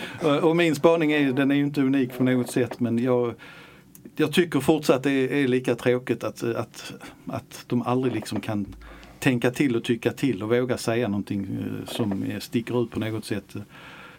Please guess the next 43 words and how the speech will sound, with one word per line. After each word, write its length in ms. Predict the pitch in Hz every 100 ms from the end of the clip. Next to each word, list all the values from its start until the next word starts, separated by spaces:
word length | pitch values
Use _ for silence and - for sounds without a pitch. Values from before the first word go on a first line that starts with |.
| -
som 320 | - 131 117
liksom 260 | 120 135 135
lyfter 360 | 170 - -
galan. 420 | 110 120 123 95
Och, 160 | 120 127 127 135 135
eh, 80 | 127 - -
Caroline 340 | 156 147 147
Seger 320 | 143 180 139 131
vände 420 | 139 151 170 139
ju 160 | 117
på 300 | 113 127 120 107 - - - - -
resonemanget, 580 | 143 139 147 147 120
vilket 220 | 131 135 135
jag 120 | 143
tyckte 160 | 127
var 60 | 123
väldigt 200 | 135 131
befriande 500 | 120 - 139 90 104
efter 260 | 107 117 104
flera 360 | 123 117 117
år 80 | 104
av 100 | 101
brandtal 480 | 104 113 120 101 92
när 80 | 101
hon 140 | 104
liksom 300 | 104 - 107
ville 220 | 110 107
bara 240 | 107 107 110
vara 120 | 107
fotbollsspelaren. 720 | 127 127 135 - 85 92 98
För 100 | 117
det 140 | 113
har 80 | 113
jag 100 | 120
också 240 | 113 - 110
varit 220 | 104 110
inne 140 | 117
på 80 | -
tidigare, 300 | 110 113 107
att 100 | 92
det 80 | 113
måste 260 | 117 -
de, 180 | 127 117